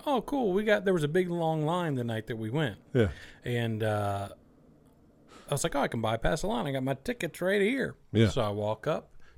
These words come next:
Speaker 1: to the, uh, into the circus tent. You get in, you start to smell the air.
Speaker 2: Yeah.
Speaker 1: And you go up to ticket people, and they're like, "Oh, yeah, we can't do this. You gotta go wait in line and get a seat."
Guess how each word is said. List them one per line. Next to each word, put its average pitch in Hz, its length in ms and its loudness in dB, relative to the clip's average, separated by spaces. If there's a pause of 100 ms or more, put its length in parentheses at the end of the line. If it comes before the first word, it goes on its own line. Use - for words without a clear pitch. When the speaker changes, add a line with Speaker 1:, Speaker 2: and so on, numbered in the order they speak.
Speaker 1:
to 135 240 2
the, 120 340 0
uh, 117 480 2
into 151 420 4
the 147 120 2
circus 160 380 0
tent. 170 300 -2
You 120 80 -8
get 135 180 0
in, 151 200 0
you 131 60 -4
start 139 280 -4
to - 60 -6
smell 139 360 -2
the 139 100 0
air. 147 320 0 (180)
Speaker 2:
Yeah. 110 240 4
Speaker 1:
And - 60 -14
you 120 60 -6
go 135 120 2
up 139 100 -2
to - 100 -10
ticket 160 340 -2 (280)
people, 185 360 0
and 151 100 0
they're 135 180 2
like, 123 300 2 (360)
"Oh, 143 160 8
yeah, 120 200 4
we 120 140 2
can't 107 220 -2
do 110 60 -2
this. 107 160 0
You 131 60 -6
gotta 120 140 0
go 117 180 0
wait 117 180 2
in 107 60 -6
line 127 180 0
and 107 80 -2
get 101 120 -4
a 101 60 -6
seat." - 300 -2